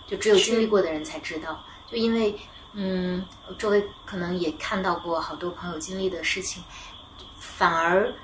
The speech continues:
Speaker 1: 我觉得真的宽容会首先受益的是施予宽容的这个人，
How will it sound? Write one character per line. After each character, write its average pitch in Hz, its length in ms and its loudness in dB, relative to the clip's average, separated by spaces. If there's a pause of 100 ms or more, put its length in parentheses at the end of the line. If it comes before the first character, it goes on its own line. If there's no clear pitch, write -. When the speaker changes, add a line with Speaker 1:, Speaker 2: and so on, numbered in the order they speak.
(360)
Speaker 1:
我 - 80 -8
觉 185 120 0
得 208 140 2 (360)
真 247 180 0
的 - 140 2
宽 247 200 0
容 196 160 2
会 202 160 0 (420)
首 - 200 0
先 226 160 -2
受 226 160 2
益 202 120 6
的 165 120 2
是 175 320 2 (300)
施 - 300 4
予 208 140 4
宽 196 240 0
容 151 180 -2
的 135 80 -6
这 156 120 -8
个 123 100 -6
人， 87 140 -6